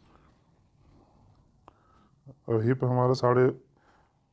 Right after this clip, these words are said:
उनतालीस इंची है, हिप उनतालीस है, तीन इंची लूज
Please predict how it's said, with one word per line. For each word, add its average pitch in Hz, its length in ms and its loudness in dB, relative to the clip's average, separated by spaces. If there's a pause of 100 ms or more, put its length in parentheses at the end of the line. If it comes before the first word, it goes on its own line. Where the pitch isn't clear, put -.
(1600)
उनतालीस 131 520 0
इंची 135 220 -6
है, 135 180 2 (880)
हिप 131 180 -8
उनतालीस 127 420 -2
है, 147 140 0
तीन 127 200 -6
इंची 127 200 -6
लूज 127 220 -4